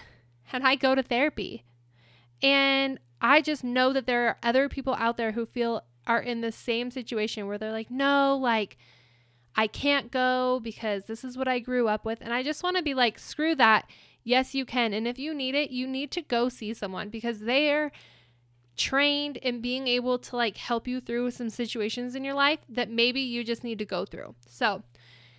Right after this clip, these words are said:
don't worry. You're definitely gonna probably get some of those people in your life who are like, "So you're gonna go see the shrink today?" It took me a while to actually, like,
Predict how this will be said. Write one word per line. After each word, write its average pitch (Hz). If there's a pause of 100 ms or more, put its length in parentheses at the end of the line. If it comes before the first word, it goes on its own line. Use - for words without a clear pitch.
(280)
don't 285
worry. 277 (100)
You're 233
definitely 240
gonna 277
probably 254
get 247
some 247
of 240
those 233
people 233
in 226
your 226
life 214
who 233
are 214
like, 202
"So -
you're 269
gonna 254
go 240
see 262
the 220
shrink 240
today?" 285 (1000)
It 254
took 254
me 311
a 277
while 233
to -
actually, 220
like, 185